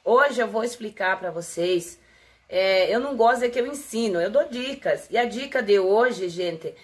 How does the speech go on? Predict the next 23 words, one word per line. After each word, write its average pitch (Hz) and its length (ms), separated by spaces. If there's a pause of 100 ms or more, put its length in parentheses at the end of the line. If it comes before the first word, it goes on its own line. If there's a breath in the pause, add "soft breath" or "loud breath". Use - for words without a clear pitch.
(240 soft breath)
é 247 120
sobre 254 420
como 269 340
você 247 320
esterilizar 226 880 (340 soft breath)
os 247 300
vidros 233 600
pra 226 160
vocês 226 360
fazerem 233 340
as 233 100
conservas 220 680
do 226 100
jeito 220 280
certo. 190 520
Porque 220 260
tem 294 200
pessoas 226 460
que 214 120
chegam 190 400
aqui 180 360
neste 233 440
vídeo, 202 600